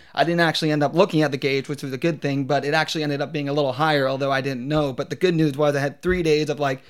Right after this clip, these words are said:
this is what it's gonna be on race day. So you can actually work on the lines instead of having to worry about, like, oh, what, is it gonna be different? And then once you go past that, you really had to, like, figure out, um, uh, but for me,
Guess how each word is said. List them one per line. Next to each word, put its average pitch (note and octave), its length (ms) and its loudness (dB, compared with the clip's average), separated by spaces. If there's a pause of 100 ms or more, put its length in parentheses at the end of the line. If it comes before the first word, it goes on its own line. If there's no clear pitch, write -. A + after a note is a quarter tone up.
(240)
this D#3 180 2
is D3 100 -2
what D3 140 0
it's C#3+ 120 -4
gonna D3 180 -6
be C#3+ 140 -4
on C#3 160 -2
race C3+ 280 -6
day. C3+ 200 -2
So C3 140 -6
you C3 60 -4
can C#3+ 80 -2
actually C#3 260 -4
work C#3+ 220 -4
on C3+ 80 -6
the C3 80 -6
lines D3 400 -4
instead C#3 260 -6
of C3+ 80 -4
having C3+ 200 -4
to C3 60 -6
worry C3+ 220 -2
about, B2+ 280 -4
like, C3 240 -6 (320)
oh, C#3 180 4
what, C3+ 200 -4
is C#3+ 140 -4
it C3+ 60 -4
gonna C3 180 -2
be C3 100 -6
different? C3+ 480 2 (720)
And C#3+ 140 4
then D3 180 6
once C#3+ 180 0
you C3+ 60 -6
go C3+ 140 4
past C3 340 -4
that, C3+ 220 4
you C3 100 -4
really C3 200 2
had B2+ 160 -2
to, C3 60 0
like, B2+ 220 0
figure B2+ 220 -2
out, B2 280 -4
um, B2+ 380 2 (500)
uh, C#3+ 260 6
but D3 200 8
for D#3+ 80 6
me, D#3+ 460 6